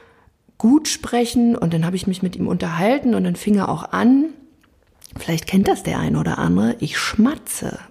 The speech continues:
und ich find's auch nicht geil, bloß bis jetzt, <laughs> ich hab's noch nicht wegbekommen. Ähm, ich gelobe Besserung, genauso irgendwie, wenn Nebengeräusche sind oder wenn's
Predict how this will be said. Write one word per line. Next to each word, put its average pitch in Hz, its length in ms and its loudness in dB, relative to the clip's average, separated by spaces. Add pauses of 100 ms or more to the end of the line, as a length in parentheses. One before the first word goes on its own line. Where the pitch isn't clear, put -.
und 180 180 2
ich 233 100 -2
find's - 340 0
auch - 200 0
nicht 170 220 0
geil, - 340 0
bloß 233 340 -2
bis - 260 -8
jetzt, - 460 -6 (360)
<laughs> - 340 -20
ich 160 200 2
hab's 139 200 0
noch 185 120 4
nicht 165 220 2
wegbekommen. 147 720 -4 (880)
Ähm, 165 220 4
ich - 80 -6
gelobe 220 320 2
Besserung, 180 680 2
genauso 185 540 2
irgendwie, 185 400 2
wenn 233 180 6
Nebengeräusche 180 880 2
sind 175 460 2
oder 165 240 -6
wenn's 180 260 -2